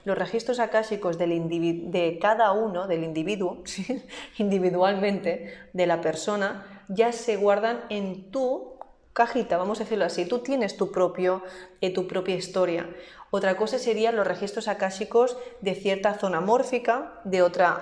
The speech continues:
de una ciudad, ¿sí?, de un continente.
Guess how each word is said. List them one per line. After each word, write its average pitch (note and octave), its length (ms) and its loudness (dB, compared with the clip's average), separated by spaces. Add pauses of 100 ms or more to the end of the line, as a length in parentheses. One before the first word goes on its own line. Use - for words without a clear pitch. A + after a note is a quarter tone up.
de F3+ 120 2
una F3 180 0
ciudad, F#3 760 0
¿sí?, - 680 -4
de F3+ 240 2
un F#3 120 -2
continente. F#3+ 880 -2